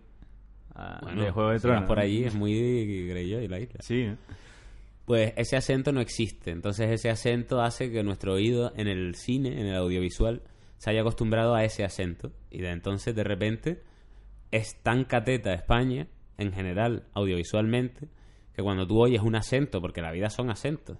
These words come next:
Speaker 1: Sí, sí.
Speaker 2: en vez de aprovecharlo, en vez de disfrutar de esta, de este, de este arco iris de acento que tenemos en España, pues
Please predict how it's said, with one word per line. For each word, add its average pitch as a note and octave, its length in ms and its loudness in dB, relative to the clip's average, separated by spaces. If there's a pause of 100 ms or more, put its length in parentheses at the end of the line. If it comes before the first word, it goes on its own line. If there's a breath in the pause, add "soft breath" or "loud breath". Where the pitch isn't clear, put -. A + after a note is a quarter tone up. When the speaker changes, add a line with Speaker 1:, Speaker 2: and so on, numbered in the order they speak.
(120)
Speaker 1:
Sí, A2+ 180 -2
sí. G2 240 -4 (420)
Speaker 2:
en G2+ 80 -2
vez A2 120 4
de A#2 60 8
aprovecharlo, C3+ 640 4
en A2 80 2
vez A#2 280 4
de B2 40 -8
disfrutar A#2+ 640 2
de G#2+ 80 0
esta, A2 360 0
de G2+ 80 0
este, A2 340 -2
de G#2 80 0
este G#2+ 600 -2 (440 soft breath)
arco A2 380 2
iris A#2 280 6
de G#2 80 0
acento A2+ 340 0
que G#2+ 80 0
tenemos G#2+ 300 2
en A2 80 2
España, B2+ 560 2 (140)
pues F2+ 380 -2